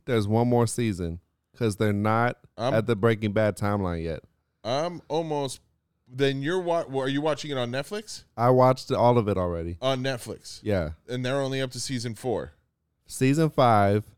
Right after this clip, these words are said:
Speaker 1: ten episodes. I'm caught up.
Speaker 2: Um,
Speaker 1: N-, there's, look, for, there's
Speaker 2: Okay.
Speaker 1: no way it doesn't get renewed 'cause it's not doing well. 'Cause it's got the numbers. I've seen it. It's, like, always, like, ranked,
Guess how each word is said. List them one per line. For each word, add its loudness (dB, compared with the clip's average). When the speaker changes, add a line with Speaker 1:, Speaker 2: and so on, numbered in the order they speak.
Speaker 1:
ten 2
episodes. 2
I'm 0
caught 4
up. 4
Speaker 2:
Um, -6
Speaker 1:
N-, -16
there's, 6
look, 2
for, 0
there's 6
Speaker 2:
Okay. 0
Speaker 1:
no 8
way 8
it 4
doesn't 6
get 6
renewed 6
'cause 0
it's -4
not 2
doing 4
well. -2
'Cause 0
it's -2
got 4
the 2
numbers. 2
I've 2
seen 0
it. 4
It's, -2
like, 0
always, 4
like, 0
ranked, -2